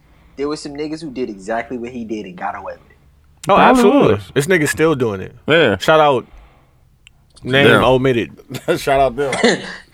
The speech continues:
Speaker 1: Yeah, bro. It's probably mad niggas in the league who took bread or point shave and did whatever they had to do. But, like, the, and I guess when you ain't, because he didn't even need the bread.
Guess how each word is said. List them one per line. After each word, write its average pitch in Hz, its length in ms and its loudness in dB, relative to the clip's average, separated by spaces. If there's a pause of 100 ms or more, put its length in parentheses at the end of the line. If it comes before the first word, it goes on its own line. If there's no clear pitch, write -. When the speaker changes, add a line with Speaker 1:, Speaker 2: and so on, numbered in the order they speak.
(280)
Speaker 1:
Yeah, 214 300 0
bro. 147 240 0
It's 208 80 -6
probably 123 340 -4
mad - 280 -8
niggas 180 200 -12
in 156 60 -10
the 156 100 -10
league 156 320 -12
who 175 120 -8
took 160 260 -4
bread 147 640 -2
or 117 120 -10
point 151 300 -14
shave 156 380 -8
and - 100 -20
did 139 120 -10
whatever 147 280 -8
they 151 160 -6
had 143 180 -10
to 127 60 -20
do. 247 300 -10 (400)
But, 143 180 -4
like, 120 340 -8 (380)
the, 123 760 -4 (800)
and 208 100 4
I 214 120 4
guess 240 260 -2
when 220 160 -8
you 214 140 -8
ain't, 202 220 -12
because 196 280 -8
he 277 140 -8
didn't 302 180 -10
even 247 240 -8
need 247 260 -8
the 190 80 -8
bread. 453 760 -6